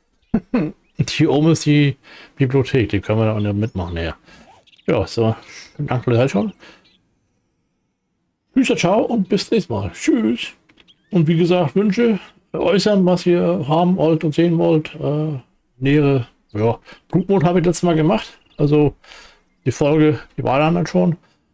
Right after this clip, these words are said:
Weil die anderen waren mir allzu gefährlich. Da habe ich mir gedacht, naja, jetzt ist das hier einigermaßen fertig. Und ist nicht perfekt, aber besser wie nichts, ne?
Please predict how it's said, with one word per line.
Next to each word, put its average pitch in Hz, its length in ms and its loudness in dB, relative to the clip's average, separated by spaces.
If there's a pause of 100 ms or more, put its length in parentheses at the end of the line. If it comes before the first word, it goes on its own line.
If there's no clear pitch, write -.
(140)
Weil 113 140 -2
die 123 100 4
anderen 151 260 2
waren 139 200 0
mir 156 140 -4
allzu 131 260 -2
gefährlich. 170 580 0 (160)
Da 113 120 -2
habe 123 120 2
ich 127 60 -2
mir 123 80 -2
gedacht, 127 340 -4
naja, 123 300 -2 (140)
jetzt - 220 -12
ist - 120 -12
das 123 160 -4
hier 113 180 -2
einigermaßen 120 580 -2
fertig. 156 340 -2 (840)
Und 120 340 -2 (880)
ist - 180 -6
nicht 135 160 -2
perfekt, 151 540 -4 (1000)
aber 113 300 0 (520)
besser 98 260 -2
wie 101 80 0
nichts, 101 280 -2
ne? 113 180 -4